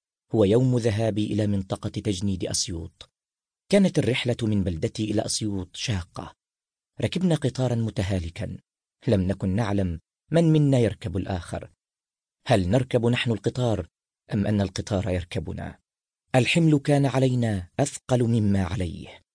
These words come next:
تعرفون صقيع يناير، وتعرفون أيضًا أنه لا نوافذ في قطارات السكة الحديد، وتعلمون أيضًا أن برد الشتاء لا يشعر به إلا حبيب مفارق أو جندي يقف على الحدود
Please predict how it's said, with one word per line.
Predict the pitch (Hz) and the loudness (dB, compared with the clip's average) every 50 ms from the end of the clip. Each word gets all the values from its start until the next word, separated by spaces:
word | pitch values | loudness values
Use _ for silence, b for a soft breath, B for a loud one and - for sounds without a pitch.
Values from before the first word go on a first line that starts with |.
| _ _ _ _ _ _ _ _ _ - | _ _ _ _ _ _ _ _ _ -2
تعرفون | 127 110 110 107 92 - 110 110 107 107 | 0 2 2 2 0 0 -2 -2 -2 -2
صقيع | - - 107 - 117 110 101 101 | -2 -4 -2 -2 -2 -2 0 0
يناير، | 110 107 107 107 107 98 92 90 92 90 - _ _ _ _ _ _ - 123 | 0 0 0 0 0 0 0 -2 -4 -4 -6 _ _ _ _ _ _ 2 2
وتعرفون | 123 127 143 127 147 143 - 170 160 160 | 2 4 2 0 0 -2 -2 -2 0 0
أيضًا | 147 143 135 131 123 127 127 - | 0 0 0 2 2 0 0 0
أنه | 120 123 120 117 117 113 | 0 0 0 0 0 0
لا | 110 113 110 | 0 0 0
نوافذ | 110 110 107 107 104 101 - 110 95 104 | 0 0 0 0 -2 -2 -2 -4 -4 -4
في | 95 - 107 | -2 -2 -4
قطارات | - - 101 92 104 101 101 98 92 | -4 -4 -4 -4 -2 -2 -2 -2 -2
السكة | 107 - - - 95 - - - - - | -2 -2 -2 -2 -4 -6 -8 -10 -8 -8
الحديد، | 92 - - 95 90 87 85 87 - - - _ _ _ _ _ _ _ _ _ _ _ - | -8 -8 -8 -6 -6 -6 -8 -8 -10 -12 -18 _ _ _ _ _ _ _ _ _ _ _ -4
وتعلمون | 101 - - 90 92 87 87 98 104 95 | -4 -2 -2 -2 -2 0 0 0 0 0
أيضًا | - - 110 107 98 101 95 90 85 80 - _ _ _ _ _ - - | 0 0 -2 0 0 -2 -2 -2 -4 -6 -10 _ _ _ _ _ -4 0
أن | 117 113 113 | 2 2 4
برد | 98 127 123 113 107 | 4 4 4 4 2
الشتاء | 120 - - 123 - 120 117 113 - 117 | 0 0 0 0 0 -2 -2 0 0 0
لا | 110 107 104 | 2 2 2
يشعر | 107 101 - 110 101 104 | 0 0 -2 -4 -4 -2
به | 98 101 104 87 98 92 87 87 - - | -2 0 0 0 0 0 -2 -2 -2 0
إلا | 131 139 127 123 127 | 0 2 2 2 0
حبيب | - - - 110 107 113 107 101 | 0 -2 -4 -4 -2 -2 -4 -4
مفارق | 110 107 107 104 98 - 113 101 95 95 92 - - - _ _ _ _ _ - - | -2 -2 -2 -4 -4 -4 -4 -4 -4 -4 -6 -8 -10 -20 _ _ _ _ _ 2 4
أو | 151 156 | 4 6
جندي | 127 139 135 131 135 147 123 120 | 6 4 0 2 0 0 0 0
يقف | 120 120 117 113 117 107 - - 95 - - | -2 0 0 0 -2 -2 -4 -6 -8 -6 -4
على | 90 92 92 | -4 -2 -2
الحدود | 90 - - 110 87 90 85 85 87 76 - | -4 -4 -4 -6 -6 -6 -6 -6 -8 -10 -12